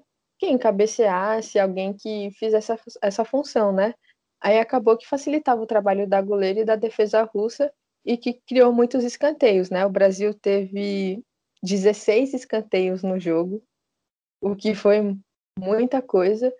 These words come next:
Dois gols saíram de escanteios, né? Que você falou, os,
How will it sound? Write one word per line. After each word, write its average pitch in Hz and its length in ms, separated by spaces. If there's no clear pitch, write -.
Dois 233 340
gols 208 260
saíram 196 380
de 190 100
escanteios, 196 760
né? 190 140
Que 196 140
você 180 260
falou, 180 280
os, 175 160